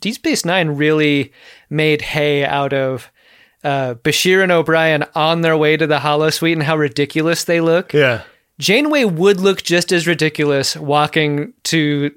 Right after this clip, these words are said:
Speaker 1: to the holodeck in what she's wearing, but you
Speaker 2: Yeah.
Speaker 1: never see that interstitial scene for
Speaker 2: Right.
Speaker 1: good reason.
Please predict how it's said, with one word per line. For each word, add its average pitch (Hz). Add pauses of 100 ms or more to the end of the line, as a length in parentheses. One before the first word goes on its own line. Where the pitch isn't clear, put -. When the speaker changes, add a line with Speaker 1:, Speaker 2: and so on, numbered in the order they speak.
(240)
Speaker 1:
to 160
the 151
holodeck 143 (360)
in 170
what 156
she's 156
wearing, 143
but 165
you 156
Speaker 2:
Yeah. 143
Speaker 1:
never -
see 202
that 147
interstitial 156
scene 139
for 139
Speaker 2:
Right. 131
Speaker 1:
good 185
reason. 143